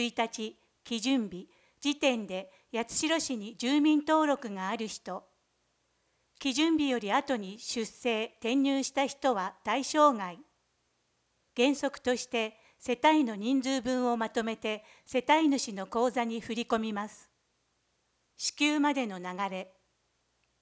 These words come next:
八代市物価高騰重点支援給付金支給のお知らせが届く世帯、市が過去の給付金受取口座を把握している世帯、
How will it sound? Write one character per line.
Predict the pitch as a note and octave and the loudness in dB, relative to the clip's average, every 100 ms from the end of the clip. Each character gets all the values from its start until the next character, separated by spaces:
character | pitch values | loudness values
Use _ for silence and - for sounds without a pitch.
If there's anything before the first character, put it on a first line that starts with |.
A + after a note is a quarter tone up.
| _ A#3 | _ 0
八 | A3+ - - | 0 0 4
代 | C4 | 6
市 | - - G3 - | 4 0 -8 -6
物 | G#3 A#3 | -4 -2
価 | - C4+ | 0 2
高 | C#4 C4 | 6 4
騰 | B3+ A#3+ A#3 | 6 4 4
重 | F#3 B3 B3 | 0 -2 0
点 | C4 B3 | 0 0
支 | - A#3+ | -2 0
援 | A#3+ A#3 | 0 0
給 | A#3 A#3+ | -2 0
付 | A3+ - | -2 -6
金 | A#3 A3 A3+ - _ | -4 -4 -8 -20 _
支 | - - | -8 -2
給 | C4+ C4+ | 2 2
の | B3+ B3 | 4 4
お | |
知 | A#3 A#3+ | 2 0
ら | A#3 | -2
せ | - A3 A#3 - _ | -2 -4 -4 -10 _
が | C4+ C4 | -2 2
届 | C4 C#4 C#4 | 4 2 2
く | G#3+ | -6
世 | A#3+ A3 | -6 0
帯、 | A#3 G3+ F#3 _ _ _ _ _ _ _ _ _ | 2 2 -4 _ _ _ _ _ _ _ _ _
市 | - D4 C#4 | -2 2 2
が | G#3 G3+ _ | 0 -6 _
過 | - D4+ | 2 4
去 | D#4 | 4
の | A#3 | 2
給 | F#3+ B3+ C4+ | 0 2 2
付 | A#3 - | 0 -2
金 | C4+ C4 G3+ | 0 2 2
受 | B3+ | 0
取 | C4+ C4+ C#4 | 2 2 4
口 | D4+ D4 | 8 8
座 | A#3+ G3+ | 6 0
を | F3+ | -2
把 | - A3 C4 | -2 2 2
握 | B3+ B3 | 2 -4
し | - | -4
て | - A#3 | -2 0
い | A3 | 0
る | |
世 | A3 A#3 - | -4 -4 0
帯、 | A3+ F3+ | 0 0